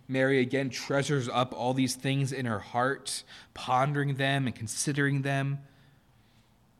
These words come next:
Later we'll see in the Gospel of Luke the disciples struggling with this same stuff. What exactly is this man's mission? What exactly is his identity?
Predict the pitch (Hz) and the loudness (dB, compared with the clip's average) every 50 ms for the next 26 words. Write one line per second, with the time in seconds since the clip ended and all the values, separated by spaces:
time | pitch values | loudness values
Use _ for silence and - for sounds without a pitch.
0 | _ _ _ - - 156 160 147 160 156 160 156 160 151 156 - - 160 147 151 | _ _ _ -8 -6 -2 2 4 6 6 6 4 4 2 0 2 2 4 6 6
1 | 151 139 135 131 139 143 143 - - 151 143 120 113 127 143 147 143 143 143 123 | 6 6 6 6 6 6 6 4 4 2 2 2 2 4 4 4 4 2 -2 -4
2 | 120 110 - - - 135 143 143 - 160 160 147 - - - 139 143 147 156 151 | -2 -2 -2 0 0 0 0 0 -2 -6 -6 -4 -4 -4 -2 -2 -2 -2 -2 -4
3 | 151 131 135 127 110 - - - - 139 143 151 143 - - - 143 131 147 156 | -6 -6 -8 -8 -6 -6 -6 -6 -6 -6 -6 -6 -6 -6 -6 -4 -2 -2 -2 -4
4 | - - - - _ _ _ _ _ _ _ _ _ - 139 151 156 147 - 160 | -6 -12 -20 -20 _ _ _ _ _ _ _ _ _ -2 0 0 2 2 4 2
5 | 156 156 - 165 151 143 143 151 143 160 151 143 - 151 135 139 139 139 139 127 | 2 2 2 2 2 4 2 2 0 -2 -2 -2 -2 -2 -2 -2 0 -2 -2 -4
6 | - - - - - - 120 135 151 147 - - 160 160 151 139 143 147 131 120 | -6 -10 -14 -18 -8 -2 2 4 4 4 4 4 2 2 2 4 2 2 4 4
7 | 143 135 147 - 156 143 123 131 147 143 147 135 123 101 117 131 123 131 127 131 | 4 4 4 4 0 0 2 0 0 2 0 0 0 0 0 0 2 2 0 2
8 | 139 135 - 165 151 151 151 147 | 0 -2 0 0 0 0 -2 -4